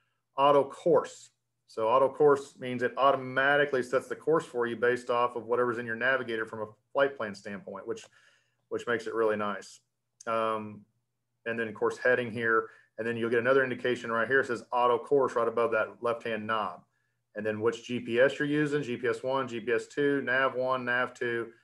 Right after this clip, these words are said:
and then there's your heading bug if it's active or not. So we go through the, the different looks, different layouts of the, uh, H S I. Now let's take a look, just focusing here on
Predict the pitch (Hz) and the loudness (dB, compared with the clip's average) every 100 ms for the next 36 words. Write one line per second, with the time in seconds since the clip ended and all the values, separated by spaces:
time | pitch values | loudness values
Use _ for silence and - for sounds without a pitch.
0 | _ _ 107 107 107 107 107 - 110 104 | _ _ -10 -8 -8 -10 -10 -4 -2 0
1 | 107 107 104 104 104 104 104 - 95 - | 0 0 0 0 0 -2 -4 -4 -6 -8
2 | - - _ _ _ _ _ _ _ _ | -14 -20 _ _ _ _ _ _ _ _
3 | _ _ _ _ _ _ _ _ _ _ | _ _ _ _ _ _ _ _ _ _
4 | _ _ _ - 98 92 - _ _ - | _ _ _ -8 -6 -6 -10 _ _ -20
5 | - _ - 110 147 147 151 139 127 117 | -20 _ -4 4 6 6 4 4 2 -2
6 | - 117 135 139 127 127 123 131 127 110 | -4 0 2 2 4 4 4 -2 -4 -2
7 | 120 117 117 117 123 107 110 110 107 107 | 2 2 2 0 -2 -2 -4 -6 -2 0
8 | 104 98 120 117 117 117 120 113 110 110 | 0 0 -2 -2 -4 0 0 2 0 -2
9 | - _ - 127 131 131 135 127 127 107 | -10 _ 0 4 4 4 2 4 4 2
10 | 131 - 135 131 127 127 117 123 123 123 | -4 2 2 2 -6 -10 -4 0 0 -2
11 | 127 127 127 127 - | -2 0 0 -4 -12